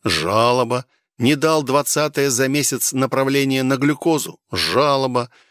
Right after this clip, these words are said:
И чем больше я во всём этом варюсь, тем больше абсурда вокруг себя вижу.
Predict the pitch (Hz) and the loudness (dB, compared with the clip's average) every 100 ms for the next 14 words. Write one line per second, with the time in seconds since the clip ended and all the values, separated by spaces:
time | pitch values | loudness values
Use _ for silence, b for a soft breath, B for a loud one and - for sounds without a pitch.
0 | b b b b _ 123 202 208 202 262 | b b b b _ 0 2 2 2 2
1 | 226 190 190 175 165 - 185 165 147 - | 2 0 0 2 0 0 0 2 0 0
2 | 131 95 101 123 196 190 - - 107 90 | -2 2 0 2 0 0 0 0 -2 0
3 | 110 185 151 - 135 - - 175 165 135 | 2 2 2 0 -2 -2 0 2 2 0
4 | 107 98 127 120 110 90 92 80 71 - | -2 0 -2 0 -2 -2 -2 -4 -6 -8
5 | 82 | -10